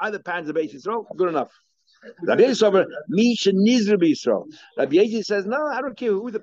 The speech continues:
if, if, as long as when she was born, zera means when she was born, it was a beis Yisrael. Both parents already converted, so they're Yidden. So therefore, the child is kosher for a kohen."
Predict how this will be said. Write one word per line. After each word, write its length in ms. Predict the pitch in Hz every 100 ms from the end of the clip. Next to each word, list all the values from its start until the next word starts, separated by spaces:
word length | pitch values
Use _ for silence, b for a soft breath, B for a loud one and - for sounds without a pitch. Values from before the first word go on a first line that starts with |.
| -
if, 160 | 143 -
if, 100 | 160 160
as 120 | 143
long 220 | 180 277
as 140 | 247 190
when 100 | 165
she 140 | 196
was 120 | 185
born, 440 | 127 110 277 220 175
zera 480 | 127 170 233 127 107
means 240 | 135 127
when 100 | 131
she 120 | 131
was 120 | 185 151
born, 380 | 269 233 202 - b b -
it 40 |
was 100 | 165
a 40 | 170
beis 160 | 175
Yisrael. 360 | 160 156 127 104 -
Both 160 | 160 -
parents 240 | 151 127
already 180 | 135 135
converted, 460 | 131 127 120 104 -
so 80 |
they're 120 | 123 151
Yidden. 340 | 240 208 - _ _ _ _ _ _
So 60 | 98
therefore, 300 | 127 226 208
the 80 | 151
child 300 | 180 170 156
is 80 |
kosher 280 | - 160 147
for 160 | 143 127
a 60 |
kohen." 240 | - 104